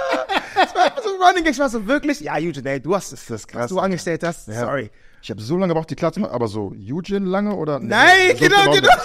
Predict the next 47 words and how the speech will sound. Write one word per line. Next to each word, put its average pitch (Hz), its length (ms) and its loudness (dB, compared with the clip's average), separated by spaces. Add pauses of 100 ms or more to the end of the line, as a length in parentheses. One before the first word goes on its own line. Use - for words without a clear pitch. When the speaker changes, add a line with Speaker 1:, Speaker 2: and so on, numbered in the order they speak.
(120)
Speaker 2:
nicht. - 380 4
Speaker 1:
<laughs> 320 100 4
Genau, 302 240 4
genau. 240 440 0 (460)
Speaker 2:
Krass, 185 220 -4
Speaker 1:
Gott. - 80 -12
Speaker 2:
Alter, 95 220 -10
ja. 113 200 -4
Speaker 1:
Ja. 151 140 -6 (520)
Speaker 2:
Mhm. 147 220 -6 (800)
Speaker 1:
Ja. 151 340 -18 (760)
Speaker 2:
Also, 131 360 4
Speaker 1:
Krass. 143 220 -10
Speaker 2:
ich 135 140 -6
hab 165 140 0
da 160 100 2
gestern, 160 500 -4 (340)
ähm, 131 360 -2 (300)
also 127 200 -4
meine 151 200 0
Recherche 156 440 -2
auf 131 80 -6
die, 147 100 -6
ich - 240 -10
bereite 131 300 -4
mich 123 120 -8
eigentlich 127 180 -4
nie 147 160 -2
vor, 143 240 0
weil 120 120 2
ich 117 100 -8
immer 127 260 -2
davon 117 240 -4
ausgehe, 123 240 -4
dass 117 160 -8
wir 131 80 -6
eh - 20 -6
Speaker 1:
Geil. 147 80 -2
Speaker 2:
einen 135 80 -2
geilen 127 220 -2
Vibe 139 180 0
haben 131 60 -2
mit 123 100 -4
den 117 100 -4
Gästen. 139 360 -6 (120)
Speaker 1:
Geil. 127 280 -12 (260)
Speaker 2:
Und 131 260 -2